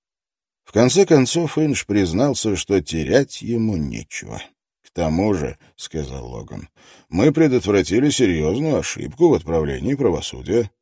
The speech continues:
В любом случае это должны учитывать». «Да, должны. Они учтут», — инспектор опустил плечи. «Но если это не труповоз и не Николсон,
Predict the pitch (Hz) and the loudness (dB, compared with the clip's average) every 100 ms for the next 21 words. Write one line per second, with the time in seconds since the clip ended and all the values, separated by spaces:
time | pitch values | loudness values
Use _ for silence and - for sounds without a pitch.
0 | _ _ - 92 82 90 117 165 151 104 | _ _ -2 0 2 0 2 4 4 2
1 | 87 92 101 92 95 87 90 110 139 - | 0 0 2 0 -2 -2 -2 -4 -6 -8
2 | - - - _ _ _ - 95 107 107 | -20 -20 -20 _ _ _ 0 8 10 10
3 | 101 127 139 107 90 - _ _ _ - | 10 8 6 4 -2 -4 _ _ _ 8
4 | 156 175 214 240 - 202 180 - _ - | 10 12 12 10 10 10 10 6 _ -2
5 | 110 101 - 95 90 92 92 80 87 78 | 0 0 0 0 0 0 0 0 -6 -6
6 | 73 67 - 80 - 67 - - - - | -10 -10 -8 -8 -6 -12 -14 -20 -20 -20
7 | - - 240 233 226 - 185 156 147 131 | -20 0 6 10 10 10 8 10 8 8
8 | 135 120 120 113 110 101 101 101 180 226 | 6 8 10 10 8 6 2 4 4 4
9 | 247 - 233 226 | 2 2 2 0